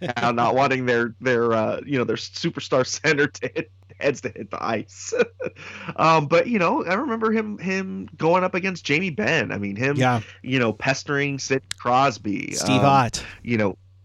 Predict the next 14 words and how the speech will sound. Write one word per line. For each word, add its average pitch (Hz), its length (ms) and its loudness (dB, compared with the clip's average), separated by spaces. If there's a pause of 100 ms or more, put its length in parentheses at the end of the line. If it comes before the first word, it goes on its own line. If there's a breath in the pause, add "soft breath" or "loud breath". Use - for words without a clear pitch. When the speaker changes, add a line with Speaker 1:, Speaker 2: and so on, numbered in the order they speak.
(160)
Speaker 2:
Steve - 380 0
Ott. 135 480 4
Speaker 1:
That, 120 80 0
Speaker 2:
Oh 127 100 6
my - 20 2
Speaker 1:
that, 143 240 8
that 151 140 12
Speaker 2:
God, 101 80 2
Speaker 1:
picture, 165 360 8
Speaker 2:
Ott. 139 80 4
Speaker 1:
that 156 220 10
picture, 170 720 6
uh, 143 260 6
of, 143 320 4